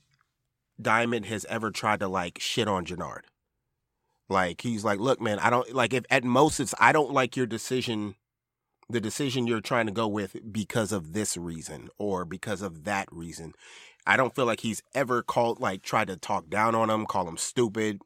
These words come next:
like, legitimately try to play him or anything like that. Like, he, he, he has genuine, genuine love and respect for his,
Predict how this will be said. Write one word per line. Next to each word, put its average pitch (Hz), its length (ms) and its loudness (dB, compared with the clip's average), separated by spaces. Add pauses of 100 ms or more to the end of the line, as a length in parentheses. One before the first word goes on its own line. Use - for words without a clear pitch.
(340)
like, 87 240 -4 (520)
legitimately 107 920 -2
try 101 240 0
to 92 80 -4
play 113 320 -2
him 120 140 0
or 120 80 2
anything 120 280 -2
like 113 220 -2
that. 120 240 0 (800)
Like, 98 240 -4
he, 143 400 -6
he, 147 340 -10
he 139 200 -6
has 127 260 2
genuine, 117 760 -2
genuine 160 420 4
love 139 360 8
and 117 180 2
respect - 480 -2
for 110 200 0
his, 98 280 -6